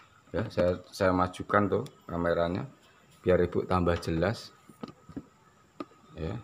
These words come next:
biar anggota di sini tambah jelas ya, Bu.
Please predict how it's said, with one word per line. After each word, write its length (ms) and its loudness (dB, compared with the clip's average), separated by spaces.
biar 280 4
anggota 480 2
di 120 -8
sini 320 -2
tambah 320 -2
jelas 400 -4
ya, 160 -6
Bu. 160 -10